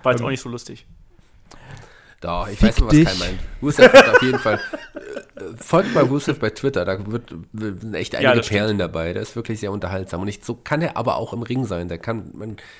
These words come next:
Speaker 3: kann ihn auch so darstellen. Und wir werden sehen. Ich glaube tatsächlich, dass in Rusev weitaus mehr steckt. Der wird kein Tanzbär, der wird ein Main-Eventer.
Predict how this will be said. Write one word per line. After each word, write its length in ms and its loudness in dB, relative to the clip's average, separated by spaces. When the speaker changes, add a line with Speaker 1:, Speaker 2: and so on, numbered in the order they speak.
Speaker 3:
kann 160 -4
ihn 120 -2
auch 160 -6
so 160 -8
darstellen. 480 -6
Und 140 -10
wir 120 -4
werden 220 -2
sehen. 180 -4
Ich 80 -12
glaube 300 -6
tatsächlich, 400 -6
dass 160 -6
in 60 -6
Rusev 300 -8
weitaus 300 -10
mehr 160 -10
steckt. 300 -14
Der 100 -6
wird 120 -6
kein 300 -8
Tanzbär, 560 -8
der 180 -10
wird 220 -14
ein 120 -10
Main-Eventer. 640 -12